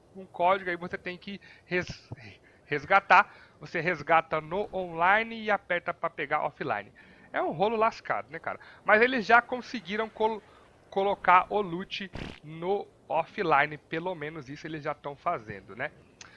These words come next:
Bom, beleza? Acho que nós passamos por todas as configurações já, ó. Jogo nós já passamos?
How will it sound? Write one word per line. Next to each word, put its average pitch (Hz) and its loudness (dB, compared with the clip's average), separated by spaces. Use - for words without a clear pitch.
Bom, 240 8
beleza? 359 4
Acho - 2
que 269 -12
nós 269 -2
passamos 262 0
por 254 -10
todas 277 -4
as 269 -2
configurações 269 -6
já, 135 6
ó. 113 -2
Jogo 240 -4
nós 190 -4
já 170 0
passamos? 202 -4